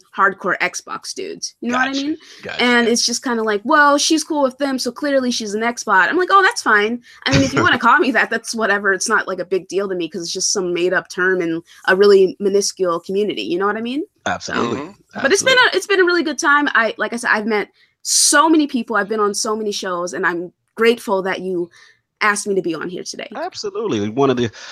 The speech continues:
Speaker 2: I said, young voices in the game would love your takes on a lot of stuff. Like, first of all, if y'all not following the Ash and Luca on Twitter, you got a problem. <laughs> 'Cause, uh,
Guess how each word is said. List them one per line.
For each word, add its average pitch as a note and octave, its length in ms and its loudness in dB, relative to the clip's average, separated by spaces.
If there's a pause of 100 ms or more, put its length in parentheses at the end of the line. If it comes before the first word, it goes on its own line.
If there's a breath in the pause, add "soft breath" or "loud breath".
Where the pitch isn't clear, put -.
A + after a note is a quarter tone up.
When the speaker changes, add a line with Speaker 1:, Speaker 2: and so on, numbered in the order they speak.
(120)
Speaker 2:
I - 40 -14
said, C3 220 -4
young B2+ 220 -2
voices C3 400 -4
in C#3 60 -2
the C3 60 -2
game C3+ 500 2
would A#2 120 0
love B2 520 2
your A2+ 160 2
takes B2 380 -4
on A#2 80 0
a G#2 60 -2
lot G#2+ 180 0
of G#2+ 60 -4
stuff. A2 260 -2
Like, A#2 160 -2
first A3+ 220 0
of C#3 80 0
all, G#2 60 4
if G2 60 -4
y'all A3 160 2
not D4 220 2
following D#3+ 540 0
the A2 140 -8
Ash C3 260 -2
and C3+ 120 -6
Luca C3 200 -8
on G#2+ 160 -4
Twitter, C3 400 -6 (440 loud breath)
you C3+ 140 -2
got E3 140 4
a G2+ 60 0
problem. G2 440 0
<laughs> - 80 -20
'Cause, - 1500 2
uh, B2 280 4